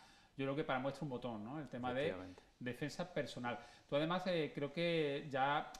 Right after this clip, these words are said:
Speaker 1: tenías cierta relación con el tema de la asistencia a víctimas de violencia de
Speaker 2: Sí,
Speaker 1: género, ¿no?
Speaker 2: yo cuando cu-, todo ello comenzó, comenzó, estaba en un grupo de investigación y escolta y entonces llevamos el seguimiento de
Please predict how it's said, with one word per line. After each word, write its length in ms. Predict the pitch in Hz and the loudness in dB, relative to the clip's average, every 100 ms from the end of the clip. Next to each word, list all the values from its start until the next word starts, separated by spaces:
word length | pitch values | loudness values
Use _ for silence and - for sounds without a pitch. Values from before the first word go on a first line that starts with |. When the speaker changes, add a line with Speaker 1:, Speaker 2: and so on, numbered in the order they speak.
| - | -8
Speaker 1:
tenías 340 | 135 135 139 | -4 0 0
cierta 240 | - 160 160 | 0 0 2
relación 340 | 156 147 165 | 2 0 -2
con 140 | 170 156 | -2 -2
el 80 | |
tema 140 | 135 143 | 0 0
de 60 | |
la 40 | 147 | 0
asistencia 800 | 151 131 139 135 - 170 170 135 | 0 -4 -4 -6 0 0 0 -2
a 60 | |
víctimas 420 | 127 127 165 160 156 | -4 -4 -4 -2 -2
de 60 | |
violencia 360 | 131 117 113 110 | -2 -2 -4 -6
de 120 | 107 | 4
Speaker 2:
Sí, 80 | 135 | 8
Speaker 1:
género, 280 | 139 113 - | 10 8 6
¿no? 60 | |
Speaker 2:
yo 200 | 120 135 | 6 6
cuando 240 | 139 127 113 | 6 6 4
cu-, 80 | - | 6
todo 220 | 139 156 | 8 10
ello 140 | 156 | 10
comenzó, 380 | 156 151 135 156 | 6 6 2 2
comenzó, 720 | 156 147 143 - 156 165 165 | 0 2 2 2 4 6 6
estaba 300 | 143 123 131 | 4 4 2
en 60 | 131 | 4
un 60 | |
grupo 220 | 127 139 135 | 4 4 4
de 80 | |
investigación 500 | 131 127 131 123 131 | 4 2 0 -2 0
y 40 | 131 | 0
escolta 480 | 127 165 160 175 196 | 0 0 0 -2 -2
y 60 | |
entonces 800 | 104 113 - 127 120 113 104 104 | -2 -6 -2 0 0 0 -2 -4
llevamos 400 | 104 107 120 123 | 2 4 4 2
el 80 | 113 | 0
seguimiento 720 | - 117 113 123 135 - 147 | 0 2 2 4 2 2 2
de 520 | 131 120 110 107 98 | 6 6 6 4 2